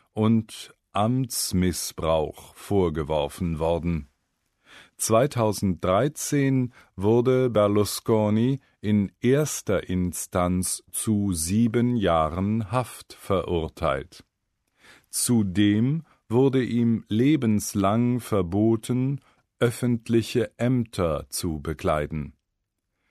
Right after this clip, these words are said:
Im vergangenen Jahr sprach ihn ein Mailänder Berufungsgericht überraschend frei und erklärte, er habe zwar Sex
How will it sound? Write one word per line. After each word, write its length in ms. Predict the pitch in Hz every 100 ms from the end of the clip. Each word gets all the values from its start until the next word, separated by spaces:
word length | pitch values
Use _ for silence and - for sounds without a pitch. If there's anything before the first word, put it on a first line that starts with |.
| _ _ _
Im 140 | 104 92
vergangenen 760 | 87 78 82 107 156 151 117
Jahr 500 | 82 78 82 110 156 - _
sprach 580 | - - 87 95 120 - -
ihn 520 | 113 107 110 113 117 -
ein 340 | 85 80 76 -
Mailänder 1080 | - 80 80 95 113 107 104 104 95 95 92
Berufungsgericht 1700 | 85 85 78 131 143 95 85 80 - - 85 76 92 95 - - _ _ _ _
überraschend 920 | - 110 104 87 87 87 - 104 98 -
frei 720 | - 78 78 78 87 143 156 _ _ _ _
und 520 | 107 131 175 180 -
erklärte, 1000 | - 92 82 - 87 85 82 107 117 151 - _ _ _ _ -
er 300 | 98 87 82
habe 540 | 131 160 139 98 80
zwar 600 | - - 90 92 92 98 - _
Sex 680 | - - 127 123 - - -